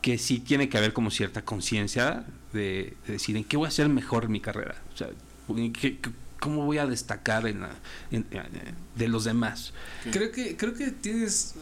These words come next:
Speaker 3: o sea, muy buen punto. De hecho, creo que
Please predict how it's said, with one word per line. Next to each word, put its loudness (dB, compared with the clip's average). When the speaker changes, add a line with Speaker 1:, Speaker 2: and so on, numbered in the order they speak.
Speaker 3:
o -2
sea, -2
muy -2
buen -4
punto. -4
De -2
hecho, -4
creo -6
que -2